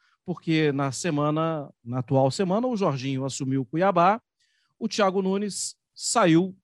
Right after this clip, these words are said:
do Grêmio, o Bruno Pivetti saiu do C S A,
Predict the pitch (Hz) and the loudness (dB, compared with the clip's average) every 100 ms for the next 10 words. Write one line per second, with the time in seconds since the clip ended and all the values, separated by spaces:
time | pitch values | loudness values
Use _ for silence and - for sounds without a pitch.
0 | _ 131 151 135 180 160 107 98 _ _ | _ -4 -2 2 2 0 -4 -12 _ _
1 | _ - 247 196 202 185 196 156 175 180 | _ -8 -2 2 2 0 -4 -2 -2 -4
2 | - 226 240 - - - 226 196 202 254 | -10 -8 -10 -10 -8 -4 0 4 4 2
3 | 135 - _ 139 131 156 147 - 202 165 | -2 -8 _ -8 -4 -4 -4 -2 2 2
4 | 196 | 2